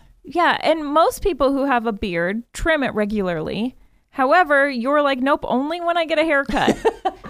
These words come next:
Speaker 1: And
Speaker 2: It's
Speaker 1: then
Speaker 2: consistency.
Speaker 1: Right. So then if I say something, you mess it up purposely. Like, while I'm telling you, it's, it looks homeless. Then you start to, like, run your fingers through it and, like,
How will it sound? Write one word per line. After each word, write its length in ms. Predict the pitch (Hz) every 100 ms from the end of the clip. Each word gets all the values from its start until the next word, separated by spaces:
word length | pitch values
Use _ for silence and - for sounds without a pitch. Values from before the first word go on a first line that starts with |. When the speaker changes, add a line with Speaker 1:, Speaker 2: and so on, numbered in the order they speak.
| - - -
Speaker 1:
And 100 | 302
Speaker 2:
It's 60 |
Speaker 1:
then 100 | 330
Speaker 2:
consistency. 960 | 285 - 427 311 - 240 - - 143 226
Speaker 1:
Right. 280 | 269 220 -
So 180 | - 294
then 180 | 330
if 100 | 339
I 80 | 294
say 320 | 247 - 359 370
something, 440 | 311 240 262 247
you 120 | 269
mess 380 | 240 233 269 294
it 120 | 285 -
up 300 | 285 247 -
purposely. 600 | 277 285 269 - 240 196
Like, 280 | 196 190 -
while 280 | 240 240 269
I'm 180 | 254
telling 480 | 240 - 285 302 269
you, 220 | 202 160
it's, 240 | 165 196 - -
it 160 | 196
looks 400 | 139 214 240 -
homeless. 720 | - 262 277 254 185 180 - - _ - - -
Then 140 | 240
you 140 | 240 247
start 260 | - 254 240
to, 100 | 262
like, 260 | 202 202 -
run 260 | 208 233
your 180 | 247 233
fingers 500 | 226 208 214 220 277
through 320 | - 285 277
it 200 | 294 285
and, 220 | 156 220 220
like, 200 | 196